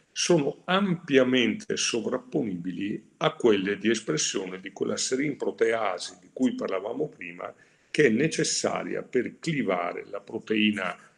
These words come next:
spike del virus una volta legata al recettore A C due. E vedete che l'espressione di questa serin proteasi è sostanzialmente la fotocopia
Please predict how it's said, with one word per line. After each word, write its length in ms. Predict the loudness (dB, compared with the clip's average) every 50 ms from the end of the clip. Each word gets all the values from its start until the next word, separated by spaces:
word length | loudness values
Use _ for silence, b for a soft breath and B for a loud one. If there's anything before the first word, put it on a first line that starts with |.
| b b -8
spike 500 | -6 -6 -2 0 2 2 2 0 -2 0
del 160 | 2 2 2 2
virus 440 | 0 -2 -2 -4 -6 -6 -6 -6
una 280 | -4 -4 -4 0 0 0
volta 400 | 2 2 2 0 0 -4 -6 -6 -2 0
legata 680 | -2 0 0 -2 -2 -2 -4 -8 -8 -8 -8 -8 -6
al 340 | -4 -4 -4 -4 -4 -6 -10 -4 -2
recettore 800 | -2 -2 -2 -2 -4 -4 -6 -6 -6 -4 -4 -4 -6 -6 -6 -2
A 140 | -2 -2 -2
C 200 | -2 -4 -8 -8
due. 280 | -12 -16 -18 -18 -20 -20 b b b b b b b b b b _
E 80 | 2 4
vedete 400 | 4 8 6 6 6 6 0 2
che 140 | 2 2
l'espressione 1080 | 4 4 2 2 0 -2 -2 0 0 2 4 4 6 6 6 4 2 -2 -4 -4 -6 -8
di 140 | -10 -14 -10 -2
questa 340 | 2 2 2 2 2 -2
serin 340 | -2 0 0 0 0 0 -4
proteasi 720 | -4 -6 -6 -2 0 0 0 0 0 -4 -4 -6 -6 -8 -8
è 60 | -6
sostanzialmente 840 | -8 -8 -8 -8 -6 -6 -6 -4 -2 -2 -2 -2 -2 -4 -6 -8
la 140 | -8 -8 -8
fotocopia 920 | -6 -6 -6 -6 -6 -10 -10 -6 -6 -6 -6 -6 -10 -12 -12 -12 -12 -12